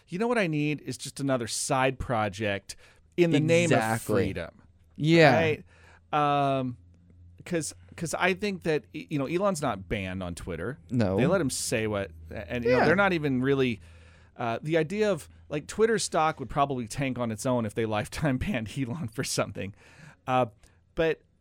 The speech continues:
Speaker 1: yeah,
Speaker 2: I, I
Speaker 1: I
Speaker 2: just
Speaker 1: wonder.
Speaker 2: don't feel like you go spend billions of dollars to acquire a company that, where it's like, how do you really make money, Twitter?
Speaker 1: Yeah, so here's my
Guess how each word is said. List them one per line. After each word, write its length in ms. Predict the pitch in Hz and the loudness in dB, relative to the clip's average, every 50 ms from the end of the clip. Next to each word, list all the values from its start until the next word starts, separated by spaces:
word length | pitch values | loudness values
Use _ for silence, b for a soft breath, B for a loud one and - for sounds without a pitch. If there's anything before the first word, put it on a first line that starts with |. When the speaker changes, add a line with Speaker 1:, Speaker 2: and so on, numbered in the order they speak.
| _ - | _ -12
Speaker 1:
yeah, 240 | - 165 214 226 220 | -6 -2 0 0 0
Speaker 2:
I, 100 | - - | 2 2
I 20 | 196 | 2
Speaker 1:
I 40 | 202 | 2
Speaker 2:
just 220 | 190 269 202 214 | 4 4 4 6
Speaker 1:
wonder. 220 | 320 269 254 - | 6 6 6 6
Speaker 2:
don't 60 | - 233 | 4 6
feel 100 | 220 220 | 6 6
like 140 | 214 220 | 6 4
you 60 | - 190 | 2 2
go 160 | 214 196 190 | 4 4 4
spend 440 | - - - 190 180 151 147 - - | 4 0 -2 0 0 0 -2 -2 0
billions 440 | 123 127 131 139 139 139 135 135 131 | 2 4 4 4 4 2 2 0 -2
of 120 | 127 113 | -4 -2
dollars 560 | - 104 107 117 120 113 107 87 82 90 - - - | 0 2 4 4 4 4 2 2 0 -2 -6 -8 -4
to 140 | - 120 | -2 -2
acquire 560 | 107 98 - - 139 139 135 127 98 - 101 - | -2 -2 -2 0 4 4 6 6 4 4 2 0
a 80 | - 117 | -2 -4
company 520 | - - 143 139 131 - 131 117 110 107 | -4 -4 -4 -4 -4 -2 -2 -2 -2 -2
that, 160 | 101 101 110 98 | -2 -2 -2 0
where 120 | 110 120 123 | 0 0 0
it's 140 | 120 - - | 0 -2 -4
like, 160 | 135 131 - | -4 -4 -4
how 220 | - - 165 220 | -6 -6 -6 -6
do 80 | 349 392 | -6 -4
you 240 | 392 330 339 330 320 | -2 -2 0 0 0
really 200 | 349 359 359 349 | 0 0 0 -2
make 200 | 330 330 320 - | -2 -6 -8 -4
money, 240 | - 156 135 117 85 78 | -2 -2 -2 -2 -4 -6
Twitter? 380 | - - 101 - 117 117 123 - _ - | -6 -8 -6 -6 -6 -8 -8 -12 _ -16
Speaker 1:
Yeah, 320 | - 156 165 175 160 139 131 - | -10 -4 -2 0 0 0 -2 -6
so 420 | - - - 196 175 175 170 156 _ _ _ | -10 -6 -2 0 0 0 0 -4 _ _ _
here's 420 | - - - 233 262 277 240 - 214 | -20 -12 -8 -6 -6 -6 -6 -6 -4
my 440 | 202 180 175 170 160 160 156 156 | -2 -2 0 0 2 0 0 -2